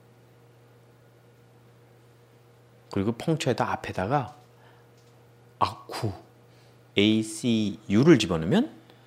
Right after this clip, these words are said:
침, 침술이 돼요. 침으로 여러분을 찌르면 다 이렇게 얘기하는 사람 없잖아. "아그" 이런 사람 없잖아. "어쿠" 이러잖아. "어우,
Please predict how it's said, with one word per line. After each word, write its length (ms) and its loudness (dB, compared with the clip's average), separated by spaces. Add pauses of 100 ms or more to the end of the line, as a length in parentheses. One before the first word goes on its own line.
(520)
침, 520 -2 (380)
침술이 580 -2
돼요. 240 -6 (1200)
침으로 460 2
여러분을 360 6
찌르면 540 -2
다 200 -4
이렇게 300 2
얘기하는 240 2
사람 180 -4
없잖아. 340 -8 (560)
"아그" 600 0
이런 260 6
사람 200 0
없잖아. 360 -4 (260)
"어쿠" 180 6 (420)
이러잖아. 440 4 (160)
"어우, 140 12